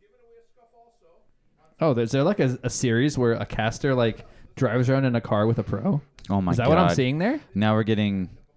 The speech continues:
Speaker 1: Like, Methods and, uh, whatever that guy's name is?
Speaker 2: Uh, I don't know. Oh my God, here we go again. He has a box.
Speaker 1: He
Speaker 2: He
Speaker 1: always
Speaker 2: has
Speaker 1: does
Speaker 2: a,
Speaker 1: this.
Speaker 2: he has a, he has a box of them.
Speaker 1: Yeah, they've been opening them, like, constantly on these
Speaker 2: Oh
Speaker 1: streams.
Speaker 2: my,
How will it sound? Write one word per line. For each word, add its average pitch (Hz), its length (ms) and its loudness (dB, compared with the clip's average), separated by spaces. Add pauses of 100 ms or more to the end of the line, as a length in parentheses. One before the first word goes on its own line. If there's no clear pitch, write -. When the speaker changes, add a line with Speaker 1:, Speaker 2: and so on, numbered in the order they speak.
(100)
Speaker 1:
Like, 131 160 -2
Methods 139 480 2
and, 123 160 0
uh, 117 220 2
whatever 113 240 0
that 123 100 -2
guy's 131 200 -2
name 143 160 0
is? 165 260 -6 (520)
Speaker 2:
Uh, 87 960 0
I 90 40 -2
don't 90 120 -2
know. 85 240 -2 (1200)
Oh 165 280 4
my 120 220 -4
God, 127 520 -2
here 151 120 -4
we 143 100 -2
go 131 200 0
again. 127 300 -2
He 156 80 0
has 190 140 2
a 214 80 2
box. 202 680 0 (240)
Speaker 1:
He 156 60 0
Speaker 2:
He 147 60 4
Speaker 1:
always 254 120 6
Speaker 2:
has 262 80 2
Speaker 1:
does 269 120 4
Speaker 2:
a, 214 40 0
Speaker 1:
this. 123 400 -2
Speaker 2:
he 233 140 0
has 247 220 0
a, 240 200 -2
he 180 180 0
has 226 180 2
a 214 100 2
box 180 520 0
of 147 200 -4
them. 92 380 -2 (1120)
Speaker 1:
Yeah, 160 120 2
they've 156 160 4
been 180 140 0
opening 143 340 0
them, 131 160 0
like, 123 220 0
constantly 110 520 -2
on 110 300 4
these 226 80 4
Speaker 2:
Oh 226 60 0
Speaker 1:
streams. 233 220 2
Speaker 2:
my, 196 200 2